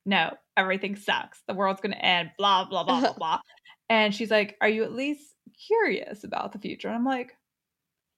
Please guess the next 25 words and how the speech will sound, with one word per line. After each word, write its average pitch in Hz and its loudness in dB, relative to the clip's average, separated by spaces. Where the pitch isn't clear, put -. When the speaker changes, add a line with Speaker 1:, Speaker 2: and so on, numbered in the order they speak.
Speaker 1:
"Yes." - 2
And 269 2
she's 320 0
like, 277 6
"Good 269 10
enough 226 2
for 214 4
right 170 0
now." - -8
Speaker 2:
<laughs> 294 6
Speaker 1:
And 220 -2
so 247 4
I 220 4
love 214 2
that 277 2
you're 247 4
excited 214 0
about 202 2
your 202 -2
future, 190 0
and 202 4
I 196 6
love 196 2
that 220 0
you 208 0